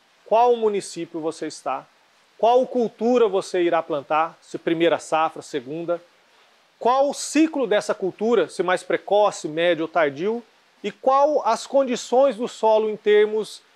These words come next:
de textura, se uma textura mais arenosa, se uma textura média ou argilosa. Ele pode se programar com isso pra tentar reduzir ao máximo os riscos que são inerentes à atividade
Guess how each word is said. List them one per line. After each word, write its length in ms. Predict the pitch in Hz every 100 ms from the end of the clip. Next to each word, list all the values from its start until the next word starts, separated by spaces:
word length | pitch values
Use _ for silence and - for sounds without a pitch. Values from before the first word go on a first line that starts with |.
| _
de 120 | 180
textura, 600 | 220 240 - 214 196 131 - _ _ _
se 320 | - - 202
uma 160 | 202 196
textura 400 | 202 - 196 180
mais 440 | 175 180 160 -
arenosa, 760 | 170 165 151 175 208 202 165
se 140 | 175 -
uma 100 | 165
textura 400 | 175 - 170 160
média 480 | 151 180 175 185 -
ou 140 | 180
argilosa. 640 | 175 160 175 139 135 - _ _ _ _
Ele 140 | 185
pode 320 | 233 240 247 226
se 300 | - 294 320
programar 760 | 294 240 220 190 160 175 202 _
com 200 | 185 165
isso 340 | 156 175 - 233 _ _ _ _
pra 160 | 196 214
tentar 680 | 254 226 - 220 240 240 _ _
reduzir 720 | 139 254 330 311 208 226 269 -
ao 220 | 247 302
máximo 760 | 277 240 240 233 - 277 285 247 -
os 240 | 240 180
riscos 580 | 165 208 208 - 226 - _ _ _
que 80 |
são 240 | 196 214 208
inerentes 800 | 247 269 220 185 196 208 - -
à 80 | -
atividade 800 | 180 - 185 165 170 165 170 185